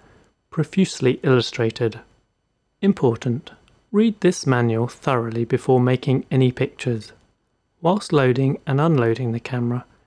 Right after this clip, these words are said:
be very careful to keep the protective paper wound tightly around the film to prevent light striking it. Before making an exposure,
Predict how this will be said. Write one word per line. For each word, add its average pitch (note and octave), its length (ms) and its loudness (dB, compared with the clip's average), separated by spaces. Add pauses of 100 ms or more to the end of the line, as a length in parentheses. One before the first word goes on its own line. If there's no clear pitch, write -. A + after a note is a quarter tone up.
(220)
be F#3 140 -2
very F3+ 320 4
careful C#3 480 0
to - 140 -12
keep - 240 -6
the B2 80 0
protective - 580 -4
paper B2+ 400 -2
wound A#2+ 320 0
tightly D3+ 420 -2
around B2+ 320 0
the C#3 100 -6
film A2+ 440 -2 (140)
to C3 80 -10
prevent C3+ 420 0
light C#3 280 0
striking A#2+ 520 -4
it. B2+ 220 -12 (720)
Before C#3+ 340 4
making C3+ 400 0
an D3 100 2
exposure, A#2+ 800 -4